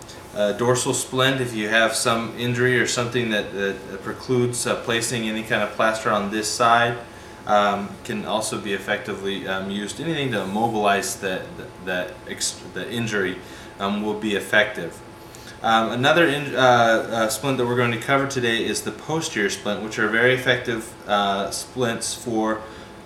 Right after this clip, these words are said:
um, fractures or injuries about the elbow. They immobilize the elbow from, um, uh, flexion and extension. They go from the, uh, axillary, uh, portion of the arm over the elbow,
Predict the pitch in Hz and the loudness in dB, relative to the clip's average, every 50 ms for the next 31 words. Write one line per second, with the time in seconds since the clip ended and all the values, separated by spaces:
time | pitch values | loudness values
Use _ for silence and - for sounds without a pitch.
0 | - - 110 107 104 101 101 - - - - - 135 123 123 120 - 131 117 - | -6 0 2 2 2 2 0 -4 -8 -12 -4 2 4 6 6 6 4 0 0 0
1 | - 110 98 117 123 123 120 117 110 107 107 110 110 113 110 - - - 101 110 | 0 -2 -2 0 0 2 2 2 2 0 0 0 2 2 0 0 -4 -4 -2 0
2 | 113 104 92 95 - - - - - - - - - - - - - - - 107 | 0 0 0 -2 -4 -4 -6 -10 -14 -18 -18 -18 -18 -18 -18 -18 -18 -10 -4 0
3 | 107 110 110 110 - - 110 107 110 113 123 123 123 127 123 120 123 123 120 - | 2 4 4 4 2 2 0 0 2 4 4 4 6 6 6 8 6 6 4 2
4 | 123 113 110 120 120 120 123 120 120 120 120 - 123 110 107 104 107 104 - - | 0 0 2 2 4 6 6 6 6 6 4 2 2 2 2 2 0 -4 -8 -12
5 | - - - - 98 101 98 98 95 95 95 95 98 98 - - - - - - | -16 -18 -12 -8 -4 -4 -2 -2 -2 -2 -4 -6 -8 -10 -14 -12 -10 -10 -10 -10
6 | - - - - - 98 95 92 - 123 123 123 - - 131 123 117 107 98 98 | -14 -16 -16 -8 -4 -2 -2 0 4 4 4 4 2 0 -2 -2 -2 -2 -2 -4
7 | 95 - - - 139 127 127 131 - 143 135 135 135 127 - - - - - - | -4 -6 -2 2 2 2 2 2 2 0 0 0 0 -4 -10 -14 -18 -18 -18 -18
8 | - - - 107 107 104 104 110 110 110 110 110 110 - - 113 107 104 104 104 | -18 -8 0 2 2 2 2 2 2 2 2 0 0 0 0 0 2 0 0 -2
9 | 101 92 104 104 101 98 98 98 98 - - - - 95 98 98 98 - - - | -2 -2 -2 -2 -2 -2 -4 -6 -8 -10 -14 -10 -4 -2 0 0 0 -2 -4 -6
10 | - 131 123 - - 131 120 120 120 120 117 117 110 - 95 104 104 - - - | -6 -6 -4 0 2 2 4 4 4 4 4 2 0 -2 -4 -4 -6 -6 -4 0
11 | 139 123 120 - 131 123 120 107 101 104 98 98 98 107 104 104 104 92 - - | 0 0 0 0 -2 -2 -2 -2 -2 -2 -2 -2 -4 -4 -4 -4 -4 -6 -8 -6
12 | 95 113 123 123 131 135 143 143 139 - - - - - - - - - - - | -2 2 4 6 6 4 2 0 -6 -10 -14 -16 -18 -18 -18 -18 -18 -18 -18 -18
13 | - - - - - - - - - - - - - 110 120 127 127 131 135 135 | -18 -18 -18 -18 -18 -18 -18 -18 -18 -18 -18 -14 -4 0 2 2 4 4 4 4
14 | 127 127 123 120 113 - 117 117 117 117 117 120 117 117 117 117 120 | 6 6 6 6 6 4 4 4 4 4 4 4 2 2 2 0 -4